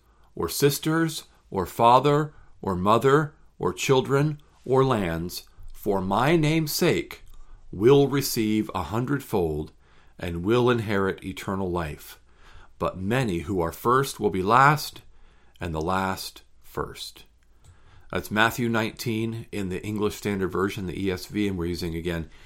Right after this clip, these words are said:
E S V dot org for our on-screen text. So Jesus has been teaching, and the, the Gospel of Matthew presents to us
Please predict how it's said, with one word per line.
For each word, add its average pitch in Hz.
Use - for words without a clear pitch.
E 95
S 90
V 90
dot 80
org 85
for -
our 87
on-screen 82
text. -
So 180
Jesus 185
has 143
been 120
teaching, 104
and 131
the, 147
the 143
Gospel 226
of 143
Matthew 135
presents 135
to 117
us 95